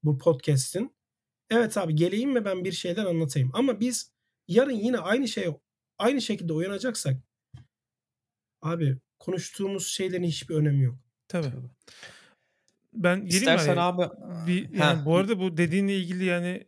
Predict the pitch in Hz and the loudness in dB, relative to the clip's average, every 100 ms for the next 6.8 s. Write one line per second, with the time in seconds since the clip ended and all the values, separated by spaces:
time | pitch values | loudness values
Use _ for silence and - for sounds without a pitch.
0 | - 160 151 151 156 165 196 196 143 165 | -8 -6 -6 -6 -4 -4 -4 -8 -4 -4
1 | 156 139 160 156 160 160 175 160 - 170 | -2 2 4 4 2 0 -2 -6 0 0
2 | 160 147 165 156 147 180 - 160 151 151 | 0 0 0 0 -2 -4 -2 -2 0 0
3 | 160 156 175 151 147 143 147 151 147 - | 0 -2 -2 0 0 0 -2 -2 -4 -6
4 | _ _ _ _ _ _ - 151 139 165 | _ _ _ _ _ _ -2 0 2 2
5 | 165 156 143 - 156 143 156 147 - 160 | 2 2 0 0 0 0 0 0 2 0
6 | 147 139 - - 139 123 127 190 | 0 -2 -4 -6 -6 -4 -6 -8